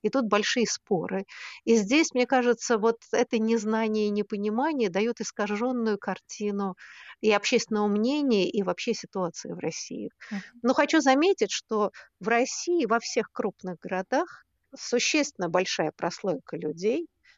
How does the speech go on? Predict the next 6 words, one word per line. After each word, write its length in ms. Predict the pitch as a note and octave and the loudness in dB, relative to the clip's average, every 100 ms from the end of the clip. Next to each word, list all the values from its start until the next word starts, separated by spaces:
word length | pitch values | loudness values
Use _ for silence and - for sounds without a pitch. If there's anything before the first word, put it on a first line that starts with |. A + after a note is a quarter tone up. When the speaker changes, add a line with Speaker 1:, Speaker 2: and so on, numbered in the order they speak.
| _ | _
Speaker 1:
которые 300 | F#3+ F#3 A3 | -2 0 0
очень 380 | - F#3+ - F3+ | 2 0 0 -2
озабочены 640 | D#3+ E3+ D#3+ D#3 - F3+ | -2 -2 -2 -6 -8 -10
ситуацией, 800 | F3 - - - - - - D3+ F3+ | -10 -12 -10 -8 -8 -10 -8 -4 -2
настроены 540 | G3 - B3+ C#4 G#3 | -2 2 4 4 0
критически. 920 | - F3 - B3+ - - _ - A#3+ | -2 -6 -6 -12 -12 -14 _ -14 -14